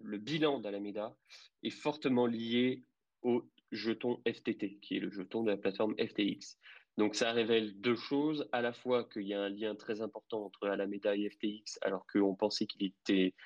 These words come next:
que les fonds étaient davantage ségrégés, c'est-à-dire que si Alameda, la santé d'Alameda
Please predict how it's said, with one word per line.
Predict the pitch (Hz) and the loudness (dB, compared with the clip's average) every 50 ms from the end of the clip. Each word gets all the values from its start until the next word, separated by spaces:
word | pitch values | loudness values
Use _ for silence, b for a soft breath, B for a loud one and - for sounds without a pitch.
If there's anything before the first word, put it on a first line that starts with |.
| B - | B -2
que | - 113 | 2 2
les | 98 95 95 | 4 4 4
fonds | 95 - - - 127 120 107 | 2 2 0 2 4 4 4
étaient | 98 95 - 104 | 4 2 0 0
davantage | 98 98 95 98 95 101 104 - - | 2 2 2 2 0 0 -2 -2 0
ségrégés, | - 110 98 92 104 95 101 95 101 120 143 147 B B B B B | 2 2 2 2 2 2 2 2 2 0 0 0 B B B B B
c'est-à-dire | - - 98 95 107 101 - | -4 -4 -2 -2 -2 -4 -4
que | - - | -4 -6
si | - - - 131 127 120 | -6 -4 0 2 2 2
Alameda, | 113 113 110 110 113 113 113 120 120 117 110 110 | 4 2 2 0 0 -2 -2 -2 -2 -2 0 -2
la | 110 107 | -2 -4
santé | 107 - 113 - - 113 | -4 -6 -10 -8 -8 -6
d'Alameda | 113 107 104 107 110 107 113 113 110 | -6 -6 -6 -6 -6 -4 -4 -4 -6